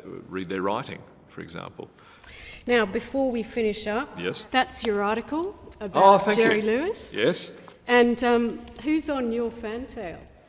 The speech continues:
Speaker 1: Who's on my fan tail? Look, it was probably Steve Weiser.
Speaker 2: <laughs> Yeah, Steve Weiser.
Speaker 1: Let's have a look.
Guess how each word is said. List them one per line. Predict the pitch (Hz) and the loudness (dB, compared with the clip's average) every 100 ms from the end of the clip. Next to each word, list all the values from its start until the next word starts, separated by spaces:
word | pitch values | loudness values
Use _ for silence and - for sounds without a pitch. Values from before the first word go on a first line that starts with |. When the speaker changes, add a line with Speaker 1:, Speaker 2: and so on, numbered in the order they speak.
| _ _ - 160 | _ _ -20 -8
Speaker 1:
Who's | 139 147 127 | 0 4 4
on | 123 | 4
my | 113 | 0
fan | - 107 | 0 -2
tail? | 98 - | -2 -4
Look, | 110 - | -4 -4
it | 92 | -8
was | 95 87 - | -10 -14 -14
probably | - 85 85 | -14 -14 -12
Steve | - - 85 | -12 -12 -16
Weiser. | 85 95 87 | -16 -16 -14
Speaker 2:
<laughs> | 233 | -4
Yeah, | 247 - - | -2 -2 -2
Steve | 285 - 233 190 - | -2 -2 -6 -8 -10
Weiser. | 165 | -14
Speaker 1:
Let's | - - - | -8 -8 -8
have | - - | -12 -12
a | |
look. | 87 | -12